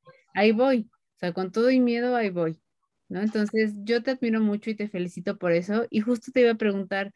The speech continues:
¿qué, qué consejo nos darías a las mujeres que de repente te intimidas, ¿no? Que de repente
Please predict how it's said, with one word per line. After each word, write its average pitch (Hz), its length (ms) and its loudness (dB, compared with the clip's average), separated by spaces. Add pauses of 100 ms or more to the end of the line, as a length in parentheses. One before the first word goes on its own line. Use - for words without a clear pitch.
(380)
¿qué, 214 100 0
qué 220 140 2
consejo 240 840 2
nos 196 240 -2
darías 190 480 -2
a 214 80 -2
las 185 140 -4
mujeres 190 500 -4
que 180 400 -2 (360)
de 208 180 0
repente 220 1040 2
te 214 80 2
intimidas, 190 760 0
¿no? 202 280 -6
Que 202 80 -2
de 185 80 0
repente 202 760 -2